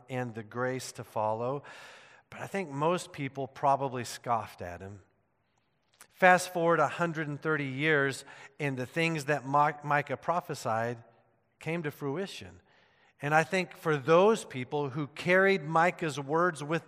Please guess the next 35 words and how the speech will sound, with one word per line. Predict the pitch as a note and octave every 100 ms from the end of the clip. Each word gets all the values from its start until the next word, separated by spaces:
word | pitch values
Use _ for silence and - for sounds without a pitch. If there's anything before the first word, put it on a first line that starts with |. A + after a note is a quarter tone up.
| C#3+
them | D#3+ D#3 D3+
into | - E3+ F#3 E3+ D3
exile, | E3 F#3+ E3 C#3+ B2 B2 C3 - - - - - -
uh, | A#2+
I | - D#3
think | F#3+ F3+
that | F3 D#3+ -
they | C#3+ D#3 D3+ - - - -
heard | - F3+ G3+ F3+
those | F#3 D3
words | C#3+ D#3+ D3+
and | C#3+
they | D3
found | D3 - D3 C3
hope | A#2+ - D#3+ F3 - -
and | C#3+
encouragement | C3 - D#3 D#3 C#3 B2 A#2+ -
in | C#3 D3 A2
them. | G2 F#2 G#2+ G#2+ _ _ _ _ _ _ _ -
And | D3
so | F#3
now | F3+ E3+
here | D3 G3
you | F#3+ D#3+ G3
and | F#3 E3+
I | G3
are | F3 C3+ C3+
studying | - - E3+ F3+ F3+ E3
these | D3+ C#3
ancient | C3+ E3+ E3 D3+
words | C#3 D3+ B2+
again, | B2+ B2+ E3+ D#3
but | D3 D3
for | - D3+
us, | F3+ F#3